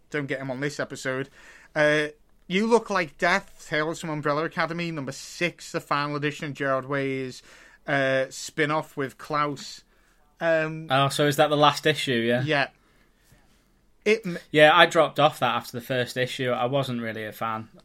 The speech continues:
Speaker 1: I liked it up until issue four. Issue five, I was like, "Huh,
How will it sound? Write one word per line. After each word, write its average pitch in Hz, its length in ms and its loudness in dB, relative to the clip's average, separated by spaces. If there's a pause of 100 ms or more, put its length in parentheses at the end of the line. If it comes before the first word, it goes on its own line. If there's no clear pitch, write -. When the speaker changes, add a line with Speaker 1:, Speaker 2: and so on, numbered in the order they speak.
(520)
Speaker 1:
I 294 280 2
liked 277 460 -4
it 151 220 -4
up 185 100 -10
until 190 220 -8
issue 175 240 -6
four. 160 540 -4 (400)
Issue 208 260 -6
five, 165 600 -2
I 175 100 -2
was 151 120 -4
like, 160 200 -4
"Huh, 175 420 2